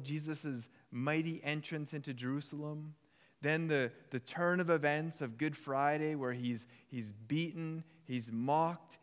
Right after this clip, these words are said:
he's pronounced guilty, and he's hung to die on a cross. An innocent man, God in the flesh, all a part of God's plan. And then today, the resurrection,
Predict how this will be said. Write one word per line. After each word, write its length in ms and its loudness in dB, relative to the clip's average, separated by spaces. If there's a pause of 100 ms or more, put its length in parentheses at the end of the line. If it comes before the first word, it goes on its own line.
he's 140 -4
pronounced 580 -2
guilty, 520 0 (200)
and 140 -2
he's 140 2
hung 500 0
to 140 -8
die 520 0
on 120 -4
a 60 -6
cross. 440 -6 (760)
An 180 -4
innocent 420 -4
man, 320 -4 (640)
God 360 8
in 120 2
the 80 2
flesh, 420 0 (1160)
all 400 6
a 40 4
part 280 2
of 120 -4
God's 360 4
plan. 540 -10 (260)
And 180 2
then 320 4 (240)
today, 720 -2 (840)
the 100 2
resurrection, 1000 -2